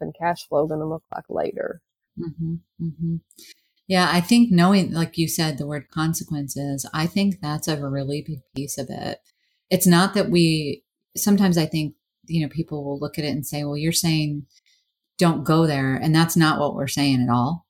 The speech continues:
Speaker 2: Like, it, we're not saying don't buy that house, or we're not saying don't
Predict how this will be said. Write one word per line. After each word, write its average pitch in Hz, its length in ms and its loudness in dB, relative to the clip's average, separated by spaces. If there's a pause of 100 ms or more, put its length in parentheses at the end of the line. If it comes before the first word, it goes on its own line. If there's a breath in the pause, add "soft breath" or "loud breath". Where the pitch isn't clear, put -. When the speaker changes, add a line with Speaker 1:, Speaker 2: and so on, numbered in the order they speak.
(120)
Speaker 2:
Like, 127 140 -6 (180)
it, 120 340 -6
we're 147 100 0
not 143 200 0
saying 143 220 2
don't 131 200 -2
buy 131 160 -2
that 127 220 -4
house, 135 360 -4
or 147 80 -6
we're 143 80 -4
not 143 240 -4
saying 143 300 -2
don't 135 360 -2